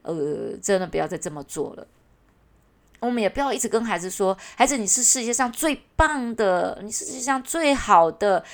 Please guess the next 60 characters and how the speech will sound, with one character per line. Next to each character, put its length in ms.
哇， 560
你 120
都 160
是 220
永 240
远 180
最 380
厉 240
害 340
的。” 500
我 60
们 160
不 100
要 60
再 120
讲 180
这 80
样 140
的 80
话 240
了。 180
我 100
们 120
要 40
告 160
诉 140
孩 160
子 160
的 60
就 160
是 340
：“孩 140
子， 160
你 160
很 160
棒 320
哦， 360
哦， 520
然 100
后 80
你 60
看， 300
其 200
实 220
啊， 480
这 100
些 240
世 300
界 160
上 260
呢， 200
有 100
很 180
多 180
人 140
都 100
是 160
很 260
努 200
力 260